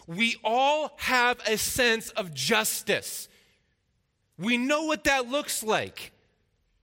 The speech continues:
in our minds. And what we see in the book of Job is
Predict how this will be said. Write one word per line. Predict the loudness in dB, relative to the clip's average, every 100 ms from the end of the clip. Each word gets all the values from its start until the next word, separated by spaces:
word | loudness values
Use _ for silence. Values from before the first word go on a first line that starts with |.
| _ _ _ _ _ _ _ _ _ _ _ _ -10
in | -8
our | -6 -6
minds. | -4 -4 -4 -8 -12 -14 -14 -14 _ _ _ _ _ _ _ _ _ _ _ _ _ _ _ _ _ _ _ _ _ -20 -14
And | -6 -2
what | 0 -2 -2
we | 0 0
see | 0 -2 2 4 4 2 0
in | -2
the | -2
book | -2 -2 -4 -6
of | -10
Job | -4 -2 0 0 -2 -4 -10 -18 _ _ _ _ _ _ _ _ _ _ _ _ _ _ _ _ -20 -20 _
is | 0 2